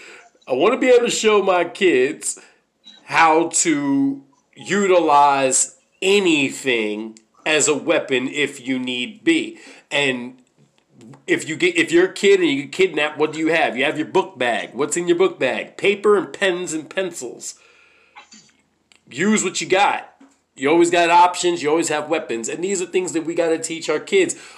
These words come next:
Unfortunately, we have to teach our kids these things. But I think it's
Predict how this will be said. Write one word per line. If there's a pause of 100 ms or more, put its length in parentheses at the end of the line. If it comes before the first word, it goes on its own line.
Unfortunately, (1080)
we
have
to
teach
our
kids
these
things. (720)
But (420)
I
think
it's